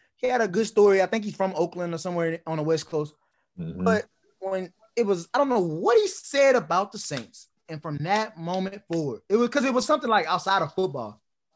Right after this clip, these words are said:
Speaker 1: And I was just like, "This lame. He, this dude is really lame." Like, I don't, like,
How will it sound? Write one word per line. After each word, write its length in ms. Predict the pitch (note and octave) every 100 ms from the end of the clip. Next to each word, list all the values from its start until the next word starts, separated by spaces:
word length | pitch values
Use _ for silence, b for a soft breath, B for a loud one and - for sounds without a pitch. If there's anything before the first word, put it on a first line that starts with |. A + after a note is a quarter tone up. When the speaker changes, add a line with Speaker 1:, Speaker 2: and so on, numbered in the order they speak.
| _ -
Speaker 1:
And 140 | - - -
I 140 | F#4+ E4+
was 100 | D#4
just 100 | D4
like, 400 | D4+ B3+ D#3 _ _ _ _ _ _
"This 240 | G4 G#4 G#3
lame. 440 | A#2 A2+ D#3 G#3+ -
He, 240 | D#4 F#4+
this 180 | F#4+ F4+
dude 200 | D#4 C4+
is 120 | F#3
really 280 | E3+ A3 F#3+
lame." 600 | A#2 G2 G#2 C3 A2 G2
Like, 260 | C3 C#3 B2 _
I 100 | A3
don't, 260 | C#4+ A#3+ G#3
like, 300 | F#3+ D3+ B2+